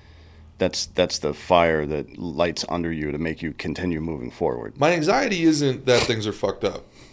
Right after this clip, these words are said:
Speaker 2: That's just an understanding of the situation.
Speaker 1: Mm-hmm.
Speaker 2: My anxiety is that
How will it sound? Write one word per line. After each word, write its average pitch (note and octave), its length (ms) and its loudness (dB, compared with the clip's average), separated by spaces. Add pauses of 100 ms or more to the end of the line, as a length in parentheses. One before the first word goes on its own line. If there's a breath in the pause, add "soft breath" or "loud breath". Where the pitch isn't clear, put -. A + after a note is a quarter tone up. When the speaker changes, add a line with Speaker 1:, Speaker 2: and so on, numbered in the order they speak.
(220 soft breath)
Speaker 2:
That's F3+ 380 4
just B2+ 320 -2 (180)
an A#2 140 -4
understanding A2 480 -2
of F#2 60 -6
the F2+ 60 -10
situation. F#2 640 -4
Speaker 1:
Mm-hmm. G#2+ 260 -2 (800 soft breath)
Speaker 2:
My B2+ 160 4
anxiety C#3 500 6
is G#2+ 120 2
that G#2 380 4